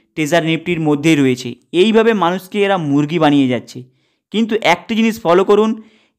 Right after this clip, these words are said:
এই যে ট্রেজার নিফটি সম্পর্কে ভিডিও বানিয়েছিলাম, প্রায় অনেকে তাদের মতামতটা দিয়েছে যে পুরোপুরি মার্কেটে স্ক্যাম করছে। যতক্ষণ নাই আপনি আপনাদের বন্ধুদেরকে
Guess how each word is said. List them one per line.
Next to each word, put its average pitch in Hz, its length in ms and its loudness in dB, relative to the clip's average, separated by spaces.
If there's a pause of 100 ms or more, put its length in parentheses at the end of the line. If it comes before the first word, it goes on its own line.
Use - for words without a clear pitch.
এই 262 360 2
যে 277 320 -2 (580)
ট্রেজার 185 280 4
নিফটি 226 280 -2
সম্পর্কে 202 400 -2
ভিডিও 175 260 0
বানিয়েছিলাম, 175 440 0 (200)
প্রায় 180 260 0
অনেকে 165 380 -2
তাদের 180 200 0
মতামতটা 160 560 0
দিয়েছে 147 440 -2 (360)
যে 151 80 0
পুরোপুরি 202 460 2
মার্কেটে 175 420 0
স্ক্যাম 175 380 -4
করছে। 196 400 -2 (340)
যতক্ষণ 208 360 2
নাই 247 140 2
আপনি 240 300 0
আপনাদের 226 400 0
বন্ধুদেরকে 196 840 0